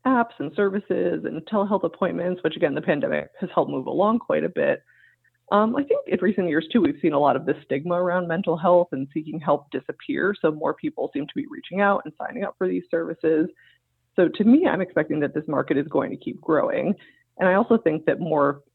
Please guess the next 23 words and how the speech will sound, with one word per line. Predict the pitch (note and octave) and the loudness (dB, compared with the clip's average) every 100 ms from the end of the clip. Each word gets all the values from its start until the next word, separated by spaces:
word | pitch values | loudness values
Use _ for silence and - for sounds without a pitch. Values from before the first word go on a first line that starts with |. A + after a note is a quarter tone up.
| - | -8
companies | E3 D#3 C#3+ C#3+ D#3 | -4 -2 0 0 0
are | |
gonna | D#3 D3 | 0 -4
start | - D3+ - | -2 -2 0
offering | C#3+ D3+ - - | -2 -2 -2 -2
access | - F#3+ - F3+ - | 0 0 0 -2 -2
to | |
mental | E3 E3 D#3+ | -4 -2 -2
health, | D#3+ D#3 - | 0 0 -2
be | E3 - | 0 2
it | - - | 0 -4
in | F3 E3 | -6 -2
person | - D#3 - D#3 D#3+ D#3 - | -2 -2 -4 -4 -4 -4 -2
or | D#3+ - | -2 -2
probably | - D#3 | 0 0
more | - D#3 F3 | 0 0 0
so | - D3 | 0 -4
through | - - | -6 -8
these | D3 | -8
apps | C#3+ - - | -4 -4 -4
and | D3 | -8
online | - F#3+ F#3 D3+ F3 | -4 -2 -2 -4 -4
services | C#3 B2+ E3 - C#3 | -4 -4 -6 -4 -4